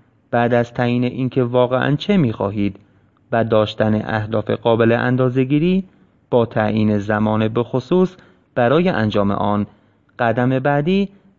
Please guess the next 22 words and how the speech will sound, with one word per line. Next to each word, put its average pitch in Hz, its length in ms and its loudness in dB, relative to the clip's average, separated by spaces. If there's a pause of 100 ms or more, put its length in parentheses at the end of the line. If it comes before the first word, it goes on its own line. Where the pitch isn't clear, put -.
تبیین 156 560 2
کارهای 104 640 -2
عملی 104 520 -2
و 101 160 -2
مشخصی 117 680 -4
است - 160 -10 (420)
که 107 140 0
برای 107 360 2
دستیابی 113 500 0
به 113 100 0
آن 120 200 -2
هدف 175 420 0 (380)
احتیاج 101 600 -2
دارید. 95 360 -4 (1600)
چگونه 175 540 2
کار 123 320 2
را 113 180 2
به 110 260 0
اجزای 110 400 2
کوچکتر 110 680 -4 (140)
تقسیم 104 380 -6
کنیم؟ 101 360 -8